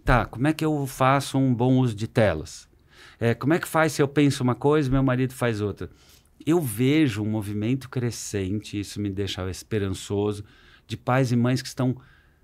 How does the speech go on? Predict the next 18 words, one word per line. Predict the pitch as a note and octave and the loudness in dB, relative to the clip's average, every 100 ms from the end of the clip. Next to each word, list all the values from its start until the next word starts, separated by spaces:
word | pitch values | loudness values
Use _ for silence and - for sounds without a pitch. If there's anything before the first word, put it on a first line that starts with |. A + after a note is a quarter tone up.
| _ _ | _ _
começando | D3 C#3+ C3 - - E3 G3 F3+ | 4 4 4 0 -4 -2 0 0
a | D3 | -2
ter | C#3+ D3+ | 0 2
um | C#3+ | 2
pouco | C3+ C3+ C3+ | 0 -2 2
mais | C3 C3 | 2 2
de | B2+ | 2
humildade | C#3 C3+ B2 A2+ F#2 G2+ A#2 C3+ C#3 B2+ C#3 D#3 - _ | 2 4 2 -2 -2 2 2 2 -2 -4 -6 -8 -14 _
e | B2 | -2
de | A#2+ | -2
protagonismo. | C3 - C3+ C3+ B2+ A2+ A#2+ G2+ F2 E2 | -4 0 0 2 -2 0 0 0 -2 -2
Ou | G2+ | -4
seja, | - F2+ D#2+ - | -4 -6 -6 -12
eu | G#2 G2 | -10 -8
não | F2+ G2 C3 | -6 -6 -6
sei, | C#3 - F#2+ F#2+ A2+ C3+ C#3+ _ | -6 -8 -6 -4 -4 -6 -10 _
me | - G#2 G2+ | -8 -4 -4
ajuda. | G#2 E2 E2+ D#2 E2+ | -4 -6 -8 -8 -10